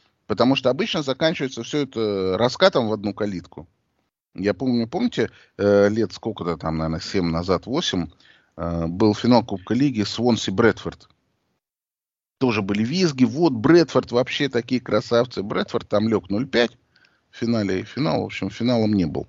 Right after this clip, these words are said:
Поэтому нам нужен, конечно, финал, что тогда два Манчестера. Ну ладно, Брайтон с кем-нибудь. Но точно не Шеффилд с Блэкберном.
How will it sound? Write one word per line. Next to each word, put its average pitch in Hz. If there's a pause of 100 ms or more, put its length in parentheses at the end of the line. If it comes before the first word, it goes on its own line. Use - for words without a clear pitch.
(880)
Поэтому 107
нам 131
нужен, 113
конечно, 107
финал, 98
что 92
тогда 90
два 90
Манчестера. 90
Ну 151
ладно, 175
Брайтон 113
с -
кем-нибудь. 80 (2750)
Но 95
точно 131
не 104
Шеффилд 85
с 80
Блэкберном. 76